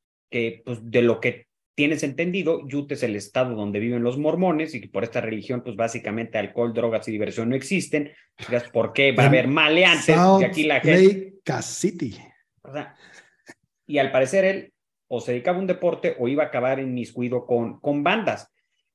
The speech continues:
Speaker 1: A mí Tony Finau siempre me ha parecido un prodigio del deporte, esos brazos largos, o sea, aunque tiene un swing muy abreviado, muy corto, le pega muy duro porque tiene unos brazos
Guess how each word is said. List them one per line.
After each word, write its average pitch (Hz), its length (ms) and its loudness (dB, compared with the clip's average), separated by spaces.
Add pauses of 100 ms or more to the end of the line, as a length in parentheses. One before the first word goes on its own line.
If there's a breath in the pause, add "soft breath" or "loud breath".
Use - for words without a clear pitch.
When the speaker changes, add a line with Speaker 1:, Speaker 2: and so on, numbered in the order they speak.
(200)
Speaker 1:
A 135 100 -4
mí 190 140 0
Tony 214 260 0
Finau 170 540 -2 (580)
siempre 156 360 0
me 143 100 0
ha 143 80 -2
parecido 135 320 -2
un 143 140 -8
prodigio 123 440 0
del 107 80 -4
deporte, 120 340 -6
esos 127 200 -6
brazos 120 300 0
largos, 110 380 -4
o - 20 -18
sea, 107 200 -4
aunque 107 220 -4
tiene 147 200 -2
un 143 80 -4
swing 139 440 -4 (100)
muy 139 300 0
abreviado, 120 400 0
muy 117 160 -2
corto, 117 320 -4
le 110 100 -8
pega 127 160 -2
muy 127 140 -2
duro 123 160 -4
porque - 160 -20
tiene 123 160 -6
unos 92 120 -8
brazos 98 500 -6